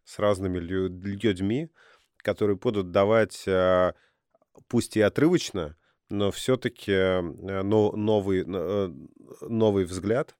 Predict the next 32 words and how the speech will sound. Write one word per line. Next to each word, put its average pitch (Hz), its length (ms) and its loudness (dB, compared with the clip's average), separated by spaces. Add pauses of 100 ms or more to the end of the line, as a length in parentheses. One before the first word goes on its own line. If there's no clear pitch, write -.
(140)
на 101 540 -4
вашу 98 320 -6
тему. 76 300 -8 (720)
Будь 101 300 -4
это, 85 260 -2
опять 85 320 -2
же, 78 180 -8
н-, 82 300 -6
неважно 92 480 0
что, - 220 -10 (200)
история, 95 960 4
инвестиции, 95 1000 -4 (140)
программирование. 92 1000 0 (760)
А, 92 380 0
так 135 260 0
вы 113 100 -2
сможете 117 440 -2
для 101 200 -2
себя 123 560 0
шаг 113 280 2
за 95 120 0
шагом 123 420 0
собирать, 101 720 0
э, 90 120 -2 (160)
пазл 92 720 2
из, 90 360 -10
э, 87 340 -4
знаний 87 580 -2
и 95 240 -4
разных 90 460 -4
точек 90 380 -6
зрения. 87 880 -6